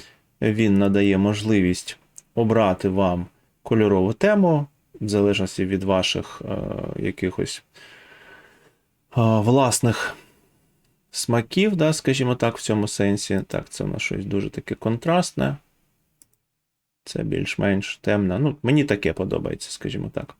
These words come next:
Далі Next. А, відповідно, це у нас там, чи хочете ви навчати, вивчати щось, чи не хочете. Ну, якщо у вас є бажання, можете цей варіант зробити, тобто Open Editor Playground. І тут є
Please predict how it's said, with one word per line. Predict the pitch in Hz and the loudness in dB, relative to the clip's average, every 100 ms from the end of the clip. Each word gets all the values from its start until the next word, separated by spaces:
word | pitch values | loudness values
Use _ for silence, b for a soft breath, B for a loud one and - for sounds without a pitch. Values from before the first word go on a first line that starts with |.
| _ B B B _ | _ B B B _
Далі | 110 104 92 104 | 0 2 2 2
Next. | 165 202 202 - - _ _ _ _ _ _ B B B _ - | 2 2 -2 -8 -16 _ _ _ _ _ _ B B B _ -2
А, | 104 101 101 98 95 95 | 2 4 4 4 2 2
відповідно, | 104 - 107 107 107 101 95 | 0 -2 0 2 2 2 0
це | - 104 | 0 2
у | 92 | 2
нас | 92 87 92 - | 2 -2 -6 -6
там, | 92 92 110 - | -6 -6 -10 -12
чи | - 104 | -8 -2
хочете | 98 92 - 98 | -2 -2 -2 -2
ви | 95 | 0
навчати, | 95 92 - 92 90 101 | 0 -2 -2 -2 -2 -2
вивчати | 104 104 101 90 - | -2 0 0 0 -2
щось, | - 95 | -4 -4
чи | - 98 | -4 -4
не | 113 | -4
хочете. | - 208 202 - 151 | 0 0 0 -2 2
Ну, | 147 143 127 | 4 4 4
якщо | 110 - 104 | 2 2 2
у | 101 | 4
вас | 98 - | 2 2
є | 104 | 0
бажання, | 101 135 196 226 180 | 2 2 2 2 0
можете | 120 117 98 - 95 120 - _ _ 330 - - | 0 0 -2 -2 -4 -6 -10 _ _ -20 -20 -20
цей | - 110 | -2 0
варіант | 190 196 95 92 | 2 2 2 0
зробити, | 107 143 208 208 104 | -2 0 0 0 -2
тобто | - - - | -6 -8 -4
Open | - 104 - 98 101 | 0 0 -2 -4 -2
Editor | 104 - - | -2 -4 -6
Playground. | - 139 165 196 165 117 | -2 0 2 2 2 0
І | 104 | -2
тут | 135 117 | -2 -2
є | 98 110 117 | 0 2 0